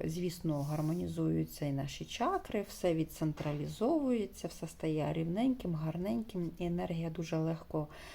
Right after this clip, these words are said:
тече, м, по всім нашим тілам, по всім нашим полям, все задіяно. І от дуже класно, до речі, вимірювати свої вібрації до того, як ви стали в центр,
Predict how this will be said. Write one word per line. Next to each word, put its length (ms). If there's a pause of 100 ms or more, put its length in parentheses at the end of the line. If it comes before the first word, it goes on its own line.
(180)
тече, 340
м, 960
по 80
всім 320
нашим 360
тілам, 500
по 100
всім 240
нашим 420
полям, 460
все 260
задіяно. 680 (1300)
І 200
от 180
дуже 240
класно, 380
до 120
речі, 280
вимірювати 460
свої 260
вібрації 640
до 160
того, 260
як 200
ви 80
стали 360
в 180
центр, 500